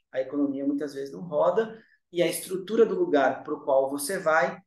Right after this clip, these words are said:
não vai atender às suas necessidades. Por exemplo, tratamento de água e esgoto,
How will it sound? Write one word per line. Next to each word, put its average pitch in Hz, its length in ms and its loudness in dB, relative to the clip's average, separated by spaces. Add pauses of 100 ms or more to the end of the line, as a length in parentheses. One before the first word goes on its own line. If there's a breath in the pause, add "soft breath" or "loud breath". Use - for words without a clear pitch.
(200)
não 185 260 -6
vai 165 200 2
atender 165 720 -4
às 160 160 -10
suas 160 240 -10
necessidades. 165 840 -4
Por 143 100 -4
exemplo, 170 380 -4
tratamento 175 480 -6
de 165 160 -4
água 147 300 2
e 175 40 4
esgoto, 143 600 0